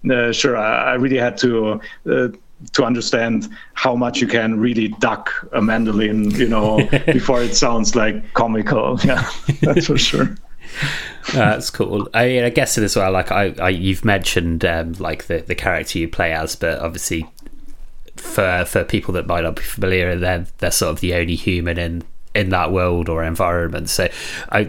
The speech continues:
Speaker 2: was, was there sort of, like, any themes of sort of, like, isolation or anything like that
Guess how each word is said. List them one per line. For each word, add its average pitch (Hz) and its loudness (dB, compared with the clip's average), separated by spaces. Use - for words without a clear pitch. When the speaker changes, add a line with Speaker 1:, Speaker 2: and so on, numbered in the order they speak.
Speaker 2:
was, 101 2
was 98 0
there 98 2
sort 98 2
of, 85 -4
like, 87 -2
any 90 0
themes 90 2
of 87 -2
sort 90 -2
of, - -8
like, 82 -2
isolation 85 2
or 82 0
anything 82 -2
like 82 -4
that 82 -2